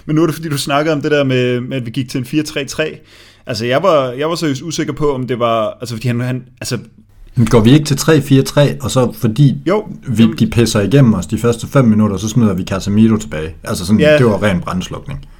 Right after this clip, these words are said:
Speaker 1: Jamen, det, prøv at høre, altså, han rykker jo rundt på hele det forsvar. Altså, han rykker Nacho fra venstre til højre, han rykker Alaba fra centralt ud til venstre, og så, øhm, og nu, nu siger du, at Militao, han blev, han blev,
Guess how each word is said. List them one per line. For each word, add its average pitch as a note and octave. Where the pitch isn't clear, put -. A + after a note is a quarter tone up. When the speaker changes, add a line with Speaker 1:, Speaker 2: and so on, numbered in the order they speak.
Speaker 1:
Jamen, A#2+
det, B2+
prøv C3
at A2+
høre, A#2+
altså, A#2
han A#2+
rykker B2
jo A#2+
rundt A#2+
på C3+
hele C3
det C3
forsvar. B2
Altså, A#2
han A#2
rykker B2+
Nacho C#3+
fra C3+
venstre C3+
til B2
højre, B2
han C3
rykker B2+
Alaba C#3
fra -
centralt D3+
ud D3
til C3
venstre, C#3
og B2+
så, C#3+
øhm, A#2+
og B2+
nu, C3+
nu C#3
siger C#3+
du, C#3
at A#2+
Militao, B2
han B2+
blev, C3
han B2+
blev, B2+